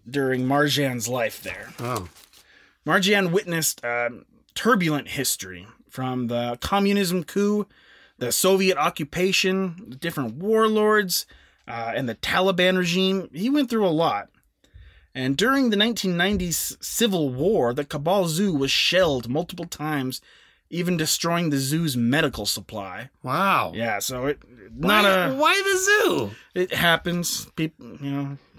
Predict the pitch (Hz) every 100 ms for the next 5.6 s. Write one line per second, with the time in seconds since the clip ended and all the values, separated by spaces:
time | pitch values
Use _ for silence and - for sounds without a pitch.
0 | - - - 214 247 - 180 - 180 170
1 | 160 147 139 143 135 139 127 113 117 120
2 | - _ _ _ - - - _ _ 131
3 | 160 190 196 180 175 165 147 139 170 226
4 | 165 - 165 180 233 254 247 240 220 208
5 | - 151 117 104 120